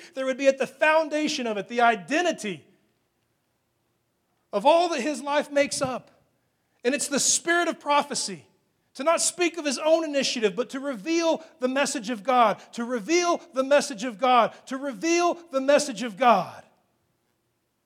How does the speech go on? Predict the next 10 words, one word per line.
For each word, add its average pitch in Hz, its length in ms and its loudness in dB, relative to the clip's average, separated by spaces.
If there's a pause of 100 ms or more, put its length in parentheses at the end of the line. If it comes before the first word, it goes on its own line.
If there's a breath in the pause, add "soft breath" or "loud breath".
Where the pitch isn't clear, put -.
(1300)
And 233 120 -4
as - 80 0
Paul 302 340 4
would 269 140 -2
write 277 240 0
to 262 80 -12
believers 240 600 -6
with 208 140 -12
his 214 160 -8
anointing 220 640 -2